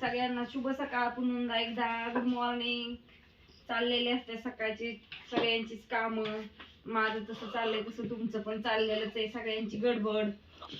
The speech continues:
ज्याची त्याला कामाची, कोणाचं काय, कोणाचं काय.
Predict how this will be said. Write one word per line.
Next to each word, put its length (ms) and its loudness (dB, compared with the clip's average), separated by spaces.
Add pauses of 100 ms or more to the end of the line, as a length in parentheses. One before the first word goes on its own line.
(720)
ज्याची 260 2
त्याला 240 -2
कामाची, 760 2 (1400)
कोणाचं 400 -2
काय, 180 0
कोणाचं 400 -2
काय. 300 -2